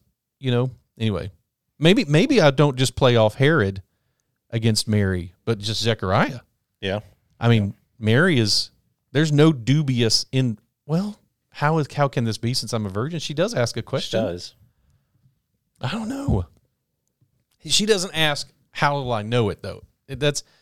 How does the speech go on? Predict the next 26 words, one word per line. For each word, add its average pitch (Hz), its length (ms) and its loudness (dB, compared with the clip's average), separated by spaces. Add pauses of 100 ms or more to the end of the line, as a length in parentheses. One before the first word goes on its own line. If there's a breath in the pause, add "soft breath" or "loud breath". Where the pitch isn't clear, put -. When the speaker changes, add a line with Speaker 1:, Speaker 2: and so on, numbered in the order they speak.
(360)
Speaker 2:
Yeah. - 100 -10
Speaker 1:
Zechariah 170 440 0
seems 139 280 -6
like 113 300 -6 (220)
hers 190 280 0
is 139 120 -6
not, 139 200 -2
"I 127 100 4
don't 120 200 -2
trust - 400 0
you." 95 240 -6
It 120 140 0
is, 101 400 -2 (840)
this 120 180 -2
is, 107 200 -6 (100)
how 139 220 2
is 104 80 0
this 101 100 -10
possible? 123 380 -2
Speaker 2:
This 92 100 -8
doesn't 82 200 -6
make 80 160 -14
sense. 87 460 -14
Speaker 1:
Zechariah's 131 560 0
is 107 80 -4
definitely, 98 680 -4